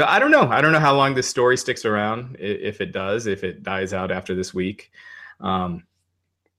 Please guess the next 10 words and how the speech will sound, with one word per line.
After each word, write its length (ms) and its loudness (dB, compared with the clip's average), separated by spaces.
it, 280 -4
it, 180 -2
it 80 -2
might 320 2
die 160 4
down 280 4
until 180 0
Morrow 500 6
decides 460 0
to 380 2